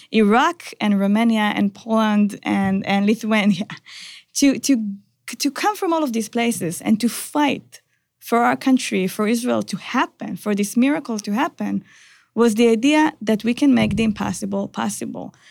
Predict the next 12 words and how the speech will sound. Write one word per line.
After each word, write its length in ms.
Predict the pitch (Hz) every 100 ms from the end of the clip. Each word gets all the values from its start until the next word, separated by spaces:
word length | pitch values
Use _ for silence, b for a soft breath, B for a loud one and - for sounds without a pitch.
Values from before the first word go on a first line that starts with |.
| b -
That's 200 | 269 330
what 120 | 285
made 220 | 262 247
Israel, 440 | 214 202 214 220 -
and 140 | 208
this 160 | 226 233
is 100 | 226
Zionism. 720 | 302 339 247 196 190 196 - b b b b
The 120 | 220
fact 240 | 226 311 294
that 140 | 311
today 640 | - 220 208 208 208 330